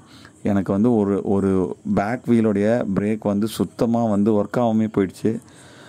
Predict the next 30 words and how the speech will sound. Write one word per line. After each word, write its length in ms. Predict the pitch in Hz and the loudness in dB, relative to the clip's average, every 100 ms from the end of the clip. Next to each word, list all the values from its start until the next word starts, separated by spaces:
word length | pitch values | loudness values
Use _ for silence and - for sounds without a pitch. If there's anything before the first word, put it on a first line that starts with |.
| - | -18
So, 200 | - 98 | -6 -4
கொஞ்ச 220 | 101 98 | 0 0
நேரம் 200 | 110 123 | 2 2
வந்து 320 | 110 107 117 | 2 2 2
ஆற 320 | 104 104 120 110 | 2 2 0 0
விட்டுட்டு 500 | 95 95 113 123 - - - - - - - - - | -2 -2 -2 -2 -6 -18 -20 -20 -20 -20 -20 -14 -4
அது 200 | 107 95 | -2 0
மறுபடியும் 440 | 98 110 113 120 | 2 2 2 2
வந்து 200 | 107 110 | 2 2
அந்த 120 | 110 | 2
கிரிப்புக்கு 380 | 92 98 - 104 | 0 -2 -2 -2
வந்ததுக்கப்புறம் 680 | 101 98 104 95 95 101 95 | -2 0 0 -2 -4 -6 -8
அந்த 220 | - 98 | -6 -4
ஷூ, 400 | 92 - - - | -4 -6 -14 -6
ஆ, 160 | - 95 | -4 -4
பிரேக் 260 | 90 107 107 - | 0 -2 -2 0
ஷூ 180 | 101 | 0
வந்து 280 | 92 98 107 | 2 2 2
ஓரளவுக்கு 400 | 101 98 98 110 | 2 -2 -2 0
மறுபடியும், 400 | 98 98 104 120 - - - - - - | 0 2 0 0 -6 -20 -20 -20 -20 -8
ஆ, 220 | - 90 | -4 -2
அந்த 320 | 90 87 90 92 - - | -2 -2 -4 -8 -12 -2
கிரிப்பு 280 | 107 104 | -2 0
வந்ததுக்கப்புறம் 560 | 113 101 113 104 95 98 | 0 2 2 0 -2 0
தான் 0 | |
நான் 160 | 107 104 | 0 0
மறுபடியும் 400 | 92 92 101 95 | 0 0 0 0
வண்டி 200 | 92 95 | -2 -2
ஸ்டார்ட் 360 | - 95 87 | -4 -8 -4
பண்ணனே. 340 | 92 92 98 | -2 0 -2